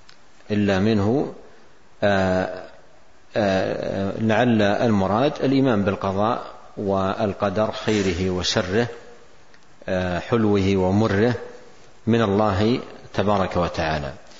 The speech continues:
فيقول: "هذا الإيمان يثمر التوكل"، هذا الإيمان يثمر التوكل، يثمر في العبد قوة توكله على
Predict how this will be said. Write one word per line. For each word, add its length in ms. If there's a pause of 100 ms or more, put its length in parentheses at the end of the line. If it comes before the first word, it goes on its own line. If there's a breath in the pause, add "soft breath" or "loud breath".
(440 loud breath)
فيقول: 720
"هذا 320
الإيمان 840
يثمر 340
التوكل"، 640 (1800)
هذا 280
الإيمان 640 (500)
يثمر 560 (800)
التوكل، 640 (380)
يثمر 640 (280)
في 340
العبد 460 (260)
قوة 300 (140)
توكله 600 (880 loud breath)
على 480